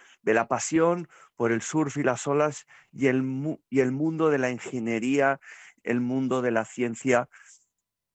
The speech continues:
Y básicamente mi hermano pensó que no había nadie que hubiese creado auténticas olas de surf fuera del mar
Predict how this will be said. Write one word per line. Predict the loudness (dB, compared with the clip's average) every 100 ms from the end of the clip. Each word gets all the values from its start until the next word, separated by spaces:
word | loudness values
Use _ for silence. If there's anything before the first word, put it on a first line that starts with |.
| _ -4
Y | 0 0 -2 _ _ _ _ -4
básicamente | 0 2 0 -2 -2 -2 -2 0
mi | 0
hermano | 0 0 -2
pensó | -2 -4 -2 -2 -2
que | 0 0 0 -4 _ _ _ _ _
no | -6 -2 0 4 4
había | 4 2 2 2 2 -2 _ _ -6
nadie | 0 2 2 0 -2
que | -2
hubiese | -2 -2 -2
creado | -2 0 2 2 0 -2 -6 _ _ -20 _ _ _ _ _ _
auténticas | -2 0 0 0 0 0 -2
olas | 0 -2 -2
de | -6
surf | -2 -4 -6 _ -20
fuera | _ 2 4 4
del | 0 -2
mar | -4 -4